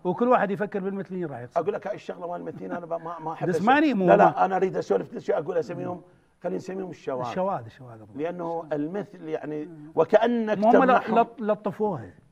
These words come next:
Speaker 2: إيه.
Speaker 1: الغرب لطفها.
Speaker 2: إيه.
Speaker 1: هو قبل تسعين.
Speaker 2: ونحن ضد الت-، التلطيفات الهابطة.
Speaker 1: ع-، المهم،
Speaker 2: إيه، أوكي.
Speaker 1: اليوم يفكرون بالانسحاب هم والبريطانيين.
Speaker 2: إيه.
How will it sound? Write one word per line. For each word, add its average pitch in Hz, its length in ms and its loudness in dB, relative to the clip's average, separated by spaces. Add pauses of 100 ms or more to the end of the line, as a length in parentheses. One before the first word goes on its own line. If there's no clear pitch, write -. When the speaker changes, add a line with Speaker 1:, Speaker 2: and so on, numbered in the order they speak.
(140)
Speaker 2:
إيه. 120 320 -8
Speaker 1:
الغرب 160 360 0
لطفها. 147 500 -4 (260)
Speaker 2:
إيه. 113 100 -14
Speaker 1:
هو 202 240 2 (140)
قبل 233 300 0
تسعين. 196 300 2
Speaker 2:
ونحن 233 300 8
ضد 190 280 4
الت-، 175 200 -2
التلطيفات 160 680 2
الهابطة. 147 640 4
Speaker 1:
ع-، 226 180 4
المهم، 277 440 6
Speaker 2:
إيه، 233 140 -2 (100)
أوكي. - 260 2
Speaker 1:
اليوم 262 200 8
يفكرون 233 500 4
بالانسحاب 196 580 2
هم 196 140 -2
والبريطانيين. 127 800 -6 (100)
Speaker 2:
إيه. 120 320 -8